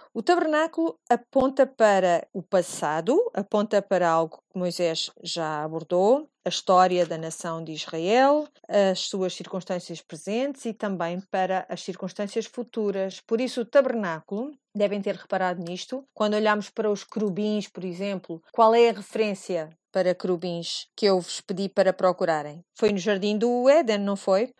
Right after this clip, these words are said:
Porquê? Porquê é que eu procurei essa ligação? Porque o tabernáculo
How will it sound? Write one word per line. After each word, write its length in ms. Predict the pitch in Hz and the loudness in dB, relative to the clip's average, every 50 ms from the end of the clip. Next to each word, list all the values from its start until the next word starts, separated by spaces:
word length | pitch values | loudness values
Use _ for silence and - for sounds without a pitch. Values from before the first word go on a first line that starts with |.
| _ _ | _ _
Porquê? 480 | - 330 311 - - 190 165 156 156 - | -2 -2 -2 0 -2 -4 -4 -4 -6 -10
Porquê 220 | - 247 - - 339 | -12 -10 -4 -2 -2
é 40 | 320 | -2
que 140 | - 339 | 0 0
eu 100 | 311 302 269 | 0 0 0
procurei 560 | - - 277 262 269 269 262 254 254 247 240 | 0 2 2 2 2 2 2 4 4 4 4
essa 200 | 233 233 - 247 | 2 0 -2 -4
ligação? 540 | 240 226 226 196 214 202 - - 170 165 170 _ | -4 -2 -2 -4 -4 -6 -6 -10 -10 -12 -10 _
Porque 440 | - 285 269 269 - 302 294 - - | -8 -8 -8 -6 -6 -4 -4 -4 -4
o 140 | 285 302 294 | -6 -6 -4
tabernáculo 920 | - 330 311 262 262 226 220 190 165 156 156 _ - - 190 208 220 | 0 0 0 0 0 -6 -6 -6 -8 -10 -14 _ -12 -10 -8 -8 -10